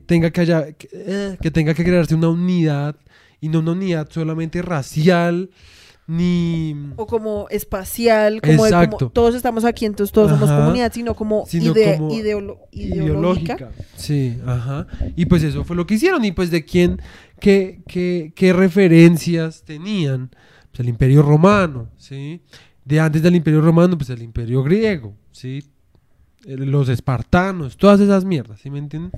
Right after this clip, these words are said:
Speaker 1: Que es lo que hemos hablado varias veces.
Speaker 2: Lo que pasa es que eso es súper interesante porque, o sea, cuando uno considera que el único, o sea, como que el mito fundacional de los gringos prácticamente es la colonización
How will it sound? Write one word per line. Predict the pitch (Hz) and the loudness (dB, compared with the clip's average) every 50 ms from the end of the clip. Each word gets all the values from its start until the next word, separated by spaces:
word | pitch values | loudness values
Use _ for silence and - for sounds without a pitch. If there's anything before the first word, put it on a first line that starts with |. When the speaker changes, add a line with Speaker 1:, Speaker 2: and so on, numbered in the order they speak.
| - - - - - - | -18 -18 -20 -20 -10 -8
Speaker 1:
Que | 147 | -6
es | 147 | -6
lo | 151 156 | -6 -4
que | - 170 | -2 -2
hemos | 160 147 139 151 | 0 0 2 2
hablado | 151 143 135 127 127 | 2 2 2 2 2
varias | 127 127 135 139 135 139 | 2 2 2 2 2 2
veces. | 135 117 - - - - _ _ _ - - | 0 0 -2 -6 -14 -20 _ _ _ -16 -4
Speaker 2:
Lo | 196 | -2
que | 233 233 | 0 0
pasa | 247 240 226 | 0 -2 -4
es | - | -6
que | 262 240 - _ | -10 -12 -6 _
eso | 254 254 254 240 254 | -2 -2 -2 -2 -6
es | 247 - | -10 -12
súper | 269 226 - 254 254 254 180 - | -12 -8 -6 -6 -6 -6 -8 -10
interesante | 247 247 233 240 226 233 233 240 - - 277 254 247 226 226 214 - 214 214 | -10 -4 -2 -2 -2 0 -2 -4 -6 -8 -8 -6 -4 -4 -4 -4 -4 -6 -6
porque, | - - - 254 254 247 247 233 220 208 - 208 196 196 202 - - - - - - - - - - - - _ _ | -8 -6 0 4 6 6 8 6 6 2 -2 -8 -10 -10 -12 -12 -12 -14 -14 -14 -18 -20 -20 -20 -20 -20 -20 _ _
o | - | -12
sea, | 247 233 | -10 -8
cuando | 240 240 233 233 226 | -8 -8 -8 -6 -8
uno | 226 226 196 - - - - - | -6 -8 -8 -8 -10 -10 -8 -8
considera | 214 247 240 233 - - 262 247 233 220 202 202 | -8 -8 -12 -14 -14 -14 -10 -8 -8 -8 -8 -10
que | 185 - - 220 220 220 - - _ - - - - - - - - - - - - _ _ _ _ - - _ _ | -12 -12 -12 -12 -12 -12 -14 -16 _ -18 -18 -16 -18 -16 -16 -16 -18 -18 -20 -20 -20 _ _ _ _ -20 -20 _ _
el | - 240 247 247 | -2 -2 0 0
único, | 247 247 247 240 - - 254 254 254 254 - | -2 -2 -4 -6 -6 -6 -4 -4 -4 -6 -8
o | 226 | -14
sea, | 254 240 | -16 -16
como | - - 220 214 - | -16 -16 -18 -18 -14
que | - 214 185 - - _ _ - - - _ _ - - - | -12 -12 -12 -14 -16 _ _ -20 -20 -20 _ _ -20 -10 -6
el | 214 226 233 | -6 -4 -4
mito | 233 240 240 220 247 240 | -4 -6 -6 -6 -6 -8
fundacional | 226 247 240 240 240 226 240 247 240 240 226 214 | -8 -8 -10 -10 -10 -10 -10 -10 -8 -8 -8 -6
de | 196 208 | -6 -6
los | 208 214 214 208 | -6 -6 -8 -8
gringos | 202 208 214 208 196 190 185 196 180 180 - - _ _ _ _ _ - | -8 -8 -10 -10 -10 -12 -14 -16 -18 -20 -20 -20 _ _ _ _ _ -12
prácticamente | 202 214 196 - - 185 - 220 214 208 196 - 196 | -12 -12 -12 -12 -14 -12 -10 -8 -8 -8 -6 -8 -8
es | 196 | -6
la | 202 220 220 214 | -6 -6 -8 -6
colonización | - 226 214 214 214 208 208 202 190 208 190 - - - 202 190 190 190 285 | -4 -2 -2 -2 -2 -4 -6 -10 -14 -16 -18 -20 -16 -12 -12 -12 -12 -12 -16